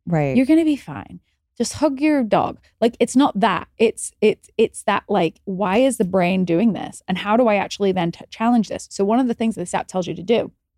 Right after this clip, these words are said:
Speaker 1: Mm-hmm.
Speaker 2: when you're in an anxious, anxious state, let's say right now, if I was having a panic attack for whatever reason, you have to then, something in my brain has, will switch on and it would say to that anxious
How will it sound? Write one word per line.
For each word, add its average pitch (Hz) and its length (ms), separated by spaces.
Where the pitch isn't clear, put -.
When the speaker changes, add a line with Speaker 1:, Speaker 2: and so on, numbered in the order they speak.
Speaker 1:
Mm-hmm. 185 240
Speaker 2:
when 208 120
you're 220 100
in 233 60
an 262 100
anxious, 233 300
anxious 196 320
state, 165 360
let's 196 100
say 233 80
right 208 140
now, 190 180
if 175 60
I 175 60
was 175 100
having 170 180
a 165 40
panic 160 200
attack - 280
for 165 200
whatever 180 280
reason, - 380
you 226 260
have 220 300
to 226 140
then, 180 340
something 233 280
in 254 80
my 233 100
brain 196 200
has, - 360
will 190 200
switch - 340
on 185 300
and 196 120
it - 80
would 190 160
say 185 580
to 196 100
that 185 160
anxious - 540